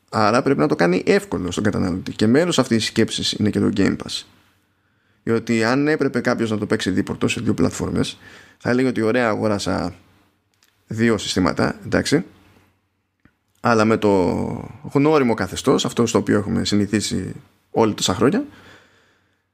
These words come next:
θα έπρεπε να πάει πακέτο και με μία ανάλογη επένδυση σε αγορές τίτλων για να πιάσει τόπο το ένα ή το άλλο σύστημα". Στο Xbox υπάρχει το Xbox Game Pass.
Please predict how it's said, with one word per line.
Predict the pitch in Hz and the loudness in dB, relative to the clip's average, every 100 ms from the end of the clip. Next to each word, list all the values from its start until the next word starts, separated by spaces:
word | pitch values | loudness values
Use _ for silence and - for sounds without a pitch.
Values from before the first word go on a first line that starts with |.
| _ | _
θα | _ - 156 131 | _ -2 0 2
έπρεπε | 165 202 185 | 2 0 2
να | 143 | 2
πάει | 180 | 0
πακέτο | 190 110 139 143 | 0 -2 -2 0
και | 196 160 | 0 0
με | |
μία | 127 190 | 2 2
ανάλογη | 190 165 175 156 | 0 0 0 2
επένδυση | 131 123 160 190 - 185 185 | 0 0 -2 -2 -4 -2 -2
σε | 185 165 147 135 131 123 95 | 0 0 2 0 0 -2 -2
αγορές | - 131 110 139 | -2 0 2 0
τίτλων | - 170 104 82 78 - _ _ _ | -2 -4 0 0 -2 -12 _ _ _
για | 107 104 | -4 0
να | 104 | 0
πιάσει | - 110 - | 0 -2 -2
τόπο | 98 - 90 92 - - _ _ _ _ _ | -4 -4 -4 -6 -8 -20 _ _ _ _ _
το | - 110 | 0 4
ένα | 101 | 4
ή | 92 | 2
το | 92 | 0
άλλο | 87 | -4
σύστημα". | - - - - - _ _ _ _ _ _ | -6 -8 -10 -14 -18 _ _ _ _ _ _
Στο | - 127 | 0 2
Xbox | 113 - 120 - - - _ _ - - | 2 2 -2 -2 -8 -16 _ _ -20 -4
υπάρχει | 190 180 | -2 0
το | 139 | 0
Xbox | 156 139 | 0 -4
Game | - 131 | 0 0
Pass. | 104 - - | 0 -6 -8